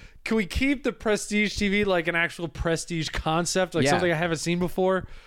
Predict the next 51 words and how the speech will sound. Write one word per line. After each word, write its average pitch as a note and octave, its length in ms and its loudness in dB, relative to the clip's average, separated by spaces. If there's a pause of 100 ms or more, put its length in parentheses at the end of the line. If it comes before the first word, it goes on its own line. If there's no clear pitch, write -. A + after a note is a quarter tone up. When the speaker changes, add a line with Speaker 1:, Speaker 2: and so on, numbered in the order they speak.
Speaker 2:
I B2 60 0
also, F#3+ 200 0
I'm D3 140 2
a B2 40 2
massive A#2 460 0
fan G2+ 460 -2
of, G2 160 -6
like, F#2+ 220 -2
the G2+ 180 0
opening G#2+ 340 -2
scene G#2+ 300 -4
being G#2 280 -4
a G2+ 60 -8
real, G#2+ 300 0
like, A#2 160 0
I A2 80 0
think D3 240 0 (840)
similar C3+ 320 0
to, A2 320 0
like, G#2+ 140 -2
Breaking A#2 440 -2
Bad's G2 380 0
opening A#2 320 -2
scene B2 240 -2
of A2 80 -4
him A2 160 -2
driving G2+ 400 -2
through G#2+ 280 -2
the G#2 80 -2
desert G#2+ 480 2
in A#2 80 0
the A2 80 2
Speaker 1:
Yes. G#2+ 80 4
Speaker 2:
R G#2+ 100 2
V. A2+ 300 -2 (340)
But, C3+ 100 0
like, C3+ 140 0
at C3 60 -2
least A3+ 160 -2
they C#3 100 0
get C#3 300 -4
to C3+ 80 -10
that G2 260 -6
pretty C3 240 -2
quick. - 480 -8
Like, A#2 140 -2
we A#2 60 2
Speaker 1:
Yes. A2+ 100 2
Speaker 2:
still A3 160 2
haven't C#3 180 0
seen B2+ 460 0